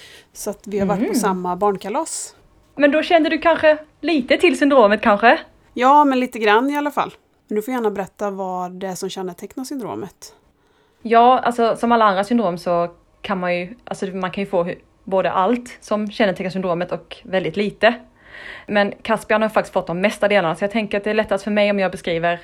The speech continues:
Speaker 2: hur det har liksom påverkat Caspian.
Speaker 1: Mm.
Speaker 2: Det påverkar skelettet, kan man säga, väldigt mycket. Dels så kan man bli benskör och få frakturer spontant, liksom, utan att man har, egentligen ramlar och sår sig.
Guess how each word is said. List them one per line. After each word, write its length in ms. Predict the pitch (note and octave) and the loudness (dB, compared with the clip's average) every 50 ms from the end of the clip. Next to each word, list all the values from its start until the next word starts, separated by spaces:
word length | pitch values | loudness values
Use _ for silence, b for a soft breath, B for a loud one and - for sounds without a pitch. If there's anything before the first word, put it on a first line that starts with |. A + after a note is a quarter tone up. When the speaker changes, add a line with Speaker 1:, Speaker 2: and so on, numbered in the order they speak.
| - _ - | -16 _ -14
Speaker 2:
hur 220 | F3+ F#3 G3 F3 | -6 -4 -2 -2
det 80 | F3 F3 | -2 0
har 140 | E3+ E3+ E3+ | 0 0 -2
liksom 260 | E3+ E3 - F3 E3+ | -2 -4 -6 -8 -6
påverkat 420 | - G3+ F3+ - F3 - F3+ - | -2 -2 -2 -2 -2 -6 -6 -4
Caspian. 500 | - A#3 B3 A#3+ - - F3 - - G3 - _ _ _ - | -2 -2 -2 -2 -2 -6 -6 -6 -6 -10 -14 _ _ _ -6
Speaker 1:
Mm. 180 | A3 A3 A#3+ C4+ B B B B B B B B B _ - | -6 -4 -4 -6 B B B B B B B B B _ -10
Speaker 2:
Det 80 | A3+ | -10
påverkar 680 | A3+ - C#4+ C#4+ A3 F#3 F3 E3+ - F#3 F3+ F#3 - - _ | -6 2 2 4 4 4 2 2 0 0 0 0 -2 -6 _
skelettet, 920 | - - - - - - A#3+ G#3+ A3+ - - _ _ _ - A#3 B3 A#3+ A#3+ - - _ _ | -20 -20 -18 -14 -6 -6 -2 -2 -2 -4 -4 _ _ _ -2 -2 -2 -2 -4 -16 -20 _ _
kan 140 | - - A3 | -10 -8 -6
man 100 | A3 G#3+ | -6 -4
säga, 180 | - A3 F#3+ D#3+ | 0 0 0 0
väldigt 240 | E3 F3+ E3 D#3 D#3+ | 0 -2 -4 -4 -6
mycket. 500 | E3+ F3 - _ _ - F3 G3 A#3+ D4 - - _ _ _ - | -8 -12 -12 _ _ -4 -4 -4 -4 -4 -8 -18 _ _ _ -10
Dels 380 | F#3+ G#3 G3+ G3+ G3+ G#3+ G#3 - | -4 -2 0 0 0 -2 -4 -8
så 100 | - F#3+ | -8 -8
kan 220 | G3 - G3+ F#3 | -8 -6 -6 -6
man 160 | F3+ F3 F3 E3+ | -4 -6 -6 -6
bli 180 | F3+ E3+ E3+ | -8 -10 -8
benskör 760 | E3 D#3+ F#3+ F3+ F3+ E3+ E3 D#3+ - - E3+ F3 G#3 C#4+ D4+ - - - | -8 -6 -6 -4 -4 -6 -8 -6 -2 0 2 4 4 2 2 0 -6 -8
och 200 | - G3+ G3+ - - | -10 -10 -10 -10 -8
få 300 | - F#3+ F3 E3+ F3 F3 | -6 -2 -2 -2 -2 -4
frakturer 640 | - - - G3+ G3+ - - - F#3+ E3+ E3+ F3+ G#3+ A#3+ | -6 -6 -6 -6 -6 -6 -6 -6 -4 -4 -2 -2 -2 -2
spontant, 760 | A#3+ - - A3+ A3+ A3 - - D#3+ D3 G3+ A#3+ B3+ B3+ - | -4 -2 -2 -2 -2 -2 -4 -4 -2 0 0 0 0 -2 -4
liksom, 300 | - - - - F3+ F#3 | -6 -6 -6 -8 -8 -6
utan 240 | F#3+ F#3 - F3 D#3+ | -8 -6 -6 -6 -6
att 140 | E3 D#3+ | -6 -6
man 160 | E3 E3+ E3+ E3+ | -6 -6 -6 -6
har, 140 | F3 F3+ F#3 - | -8 -10 -10 -8
egentligen 360 | G3+ F3+ D#3 D#3+ F3+ F3 E3+ | -6 -4 -4 -4 -4 -2 0
ramlar 260 | F#3 F3 E3 D#3 D#3+ | 0 -2 0 -2 -4
och 100 | E3+ E3 | -4 -4
sår 220 | - F#3+ - - | -6 -8 -8 -8
sig. 280 | E3 - G#3+ A3 A3+ - | -2 0 0 0 0 -4